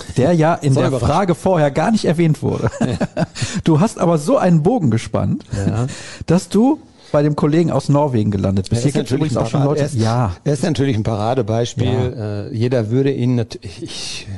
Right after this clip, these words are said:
Speaker 2: ja, ich mein, wir
Speaker 1: Jetzt
Speaker 2: haben
Speaker 1: pass aber mal auf, was
Speaker 2: Ja.
Speaker 1: hier alles steht.
Speaker 2: Okay,
Speaker 1: Also,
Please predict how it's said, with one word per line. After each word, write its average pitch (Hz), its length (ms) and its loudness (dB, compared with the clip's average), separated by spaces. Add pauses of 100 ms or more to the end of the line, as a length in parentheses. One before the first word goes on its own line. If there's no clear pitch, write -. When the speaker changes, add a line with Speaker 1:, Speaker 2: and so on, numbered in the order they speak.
(500)
Speaker 2:
ja, 98 200 -10 (200)
ich - 120 -16
mein, 95 300 -10 (120)
wir 107 100 -6
Speaker 1:
Jetzt 120 80 0
Speaker 2:
haben 120 80 2
Speaker 1:
pass 165 160 0
aber 151 160 2
mal 143 100 2
auf, 139 240 0
was 113 220 -2
Speaker 2:
Ja. 110 60 2
Speaker 1:
hier 98 60 0
alles 104 160 0
steht. 110 240 -2
Speaker 2:
Okay, 139 100 0
Speaker 1:
Also, 101 160 0